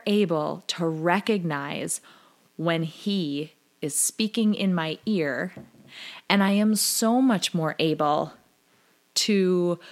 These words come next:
put the appropriate perspective around what he's saying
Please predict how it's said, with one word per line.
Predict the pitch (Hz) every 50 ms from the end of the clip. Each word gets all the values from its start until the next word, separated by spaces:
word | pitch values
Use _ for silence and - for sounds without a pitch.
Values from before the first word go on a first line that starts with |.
| - - - - _ _ _ -
put | - 254 247 254 -
the | 269 262
appropriate | 233 - - - - 190 180 185 - 185 180 175 180 - - - _ _
perspective | - - 180 165 - - - - - - 254 262 269 - _ - 170 147 143 143 147 151 160 - - _ -
around | 165 156 147 151 160 160 160 170 185 196 190 180
what | 170 175 160
he's | - - - 170 165
saying | - - - - 208 190 180 165 156 147 147 143 151 151